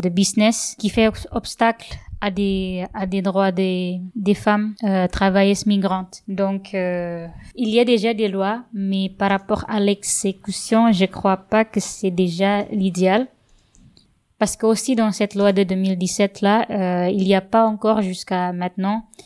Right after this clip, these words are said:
les règles de branche pour, euh, préciser les procédures ou les mesures précises pour, euh, bien gérer le trajet ou le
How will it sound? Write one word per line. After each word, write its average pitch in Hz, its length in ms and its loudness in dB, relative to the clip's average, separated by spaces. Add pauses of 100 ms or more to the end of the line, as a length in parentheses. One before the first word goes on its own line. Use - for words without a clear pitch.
(120)
les 180 180 0
règles 185 380 2
de 180 560 2
branche 202 680 0
pour, 196 200 2
euh, 180 640 0 (200)
préciser 233 720 0 (100)
les 190 140 -2
procédures 214 840 -2
ou 180 480 -4
les 185 560 2
mesures 196 460 0
précises 208 720 -2
pour, 190 180 0
euh, 180 500 -2
bien 208 380 0
gérer 196 540 0
le 190 480 2 (200)
trajet 214 600 0
ou 196 220 -8
le 180 340 -2